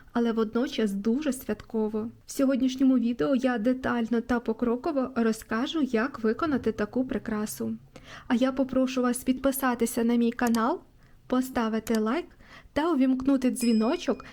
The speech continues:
щоб не пропустити сповіщення про вихід нових відео. Давайте роздивимося силянку поближче.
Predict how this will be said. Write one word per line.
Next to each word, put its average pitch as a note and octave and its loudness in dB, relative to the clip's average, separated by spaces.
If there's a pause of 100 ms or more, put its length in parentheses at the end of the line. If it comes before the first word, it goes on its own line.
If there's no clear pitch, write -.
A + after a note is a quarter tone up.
щоб E4 -2
не C#4 4
пропустити B3 0
сповіщення C4 0
про A3 2
вихід G#3+ 0
нових G#3+ 0
відео. G#3+ 0 (500)
Давайте B3 0
роздивимося C#4 0
силянку A#3 0
поближче. A3 -2